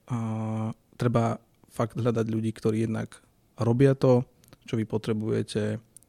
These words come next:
ľudí, ktorí majú tie skúsenosti. No a my sme firma, ktorá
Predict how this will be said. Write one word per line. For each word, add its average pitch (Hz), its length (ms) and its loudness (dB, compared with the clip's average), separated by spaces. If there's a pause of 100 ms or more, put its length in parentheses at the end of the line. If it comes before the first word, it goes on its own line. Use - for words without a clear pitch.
(540)
ľudí, 110 240 -2
ktorí 104 560 -6 (320)
majú 120 240 4
tie 123 140 0
skúsenosti. 110 960 -4 (480)
No 117 80 2
a - 20 4
my 131 80 6
sme 139 220 4
firma, 143 260 2
ktorá 127 460 2